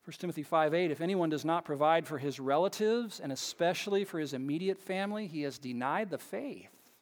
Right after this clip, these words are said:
and is worse than an unbeliever." Proverbs thirteen twenty-two, "A good man leaves an inheritance for his children's children."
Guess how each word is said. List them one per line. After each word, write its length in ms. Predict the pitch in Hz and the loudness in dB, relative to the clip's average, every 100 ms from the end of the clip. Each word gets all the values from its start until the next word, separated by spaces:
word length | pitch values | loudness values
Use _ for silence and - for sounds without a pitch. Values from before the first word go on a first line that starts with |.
| _ - | _ -16
and 120 | 127 | -14
is 140 | 123 131 | -12 -10
worse 500 | 151 208 165 113 151 | -4 -2 -2 -4 -10
than 120 | 123 | -10
an 100 | 117 | -8
unbeliever." 840 | 135 170 127 113 196 226 82 - - _ _ _ _ _ _ _ _ _ _ _ _ _ _ _ _ _ _ _ _ _ _ | -8 -6 -8 -8 -8 -10 -12 -20 -20 _ _ _ _ _ _ _ _ _ _ _ _ _ _ _ _ _ _ _ _ _ _
Proverbs 280 | 156 143 - | -4 -4 -4
thirteen 340 | 160 156 156 | -4 -4 -6
twenty-two, 400 | 147 160 147 196 | -2 -2 -2 -2
"A 40 | 131 | 0
good 200 | 165 165 | 2 2
man 300 | 175 185 170 | 4 4 4
leaves 200 | 175 151 | 2 2
an 80 | |
inheritance 600 | 143 135 190 202 175 156 - | 0 0 2 2 0 -4 -2
for 180 | 165 | -4
his 220 | 143 147 - | -2 -6 -6
children's 760 | - 190 190 185 185 170 - - _ _ _ _ | -2 0 2 2 0 -2 -8 -14 _ _ _ _
children." 480 | - 165 147 117 | -12 -8 -8 -10